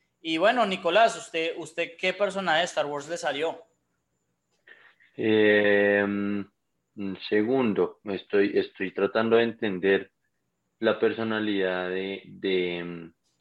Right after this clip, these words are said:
Speaker 2: Borderline, lo estoy entendiendo acá de, del síndrome de, de, de, de Borderline Disorder.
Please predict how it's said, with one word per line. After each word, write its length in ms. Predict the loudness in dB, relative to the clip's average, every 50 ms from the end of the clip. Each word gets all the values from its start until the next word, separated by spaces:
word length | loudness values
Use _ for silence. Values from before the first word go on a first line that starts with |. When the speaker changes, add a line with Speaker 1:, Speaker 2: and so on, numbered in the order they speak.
| -20 -20 _ _ _ -10
Speaker 2:
Borderline, 840 | 2 4 6 6 6 6 6 4 6 6 4 4 6 4 4 4
lo 80 | 4 2
estoy 300 | 2 2 0 -2 0 0
entendiendo 800 | -2 -2 -2 -2 -2 -2 -2 -4 -2 0 0 0 0 0 0 -2
acá 340 | -2 -2 -2 -2 0 0
de, 240 | 0 -2 -4 -6 -6 -10
del 720 | -10 -6 -4 -4 -2 -2 -2 0 0 -2 -2 -2 -4 -4 -6 _ _ _ _ _ _ _ _ _ _ _ _
síndrome 520 | -10 -8 -6 -6 -4 -4 -4 -4 -4 -2
de, 380 | -2 -2 0 0 -2 -2 -4 -8 -14
de, 440 | -10 -8 -6 -4 -4 -6 -6 _ _ _
de, 280 | _ -18 -16 -16 -16 _ _
de 240 | -16 -12 -6 -4 -4
Borderline 640 | 0 4 6 6 8 8 6 6 6 6 4 4
Disorder. 640 | 2 0 0 4 4 4 4 6 4 2 0 0